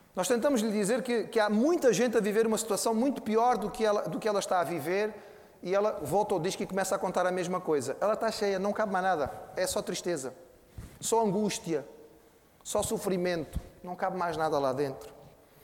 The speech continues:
Às vezes nós ficamos cheios de medo. Já aconteceu de você ficar com tanto medo que não consegue se mexer? É tanto medo, tanto medo, tanto medo que ficamos paralisados.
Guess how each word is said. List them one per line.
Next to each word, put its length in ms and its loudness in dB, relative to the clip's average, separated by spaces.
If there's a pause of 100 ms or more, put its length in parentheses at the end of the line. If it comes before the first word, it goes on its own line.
(140)
Às 140 2
vezes 160 0
nós 160 0
ficamos 300 0
cheios 200 0
de 80 -4
medo. 360 -2 (100)
Já 140 0
aconteceu 400 -2
de 40 -6
você 200 -4
ficar 260 -2
com 160 -4
tanto 300 0
medo 200 0
que 80 -8
não 120 -2
consegue 340 -2
se 80 -8
mexer? 320 -6 (1400)
É 140 0
tanto 360 -2
medo, 280 2
tanto 320 -2
medo, 180 2
tanto 260 -2
medo 240 2
que 60 -6
ficamos 380 0
paralisados. 1000 0